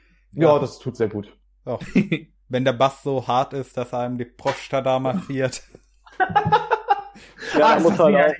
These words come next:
Speaker 4: auch,
Speaker 1: Alter,
Speaker 4: das
Speaker 1: nee.
Speaker 4: hängt halt auch alles wunderbar mit dem Mix zusammen. Also nur laut hilft da halt auch nicht. Muss auch schon ordentlich gemixt werden.
Speaker 1: Gott,
Speaker 4: Gerade wenn der
Speaker 1: irgendwer
Speaker 4: Bass
Speaker 1: in meinem
Speaker 4: vibriert,
Speaker 1: Kopf
Speaker 4: liebe,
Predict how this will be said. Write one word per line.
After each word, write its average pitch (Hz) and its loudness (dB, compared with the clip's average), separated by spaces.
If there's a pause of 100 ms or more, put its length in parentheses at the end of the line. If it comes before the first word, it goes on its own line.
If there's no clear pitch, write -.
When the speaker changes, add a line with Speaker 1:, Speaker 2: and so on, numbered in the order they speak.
Speaker 4:
auch, 143 -8
Speaker 1:
Alter, 139 -6
Speaker 4:
das 139 4
Speaker 1:
nee. 147 0
Speaker 4:
hängt 214 2
halt 240 6
auch 190 6
alles 214 4
wunderbar 202 4
mit 180 0
dem 160 -2
Mix 165 -6
zusammen. 131 2
Also 131 0
nur 156 4
laut 156 4
hilft 156 -6
da 135 4
halt 127 4
auch 131 4
nicht. 135 -6
Muss - -8
auch 131 4
schon 120 -2
ordentlich 120 0
gemixt - -8
werden. - -2 (340)
Speaker 1:
Gott, 214 -4 (260)
Speaker 4:
Gerade 170 6
wenn 170 6
der 160 4
Speaker 1:
irgendwer 160 4
Speaker 4:
Bass 185 2
Speaker 1:
in 175 6
meinem - -8
Speaker 4:
vibriert, 180 6
Speaker 1:
Kopf 185 -2
Speaker 4:
liebe, 185 4